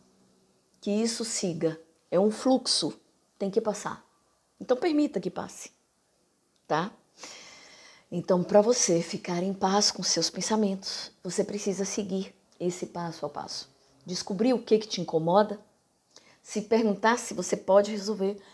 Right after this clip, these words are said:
Se você pode, então tomar a atitude, não protelar, tomar a atitude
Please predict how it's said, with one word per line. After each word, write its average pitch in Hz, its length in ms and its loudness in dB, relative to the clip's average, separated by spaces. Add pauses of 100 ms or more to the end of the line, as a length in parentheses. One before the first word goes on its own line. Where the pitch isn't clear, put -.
(120)
Se - 180 -2
você 220 260 4
pode, 196 380 6
então 175 180 -4
tomar 233 640 4
a 262 200 8
atitude, 226 600 0
não 196 200 2
protelar, 220 600 2 (500)
tomar 165 600 2
a 175 220 0
atitude 208 800 -6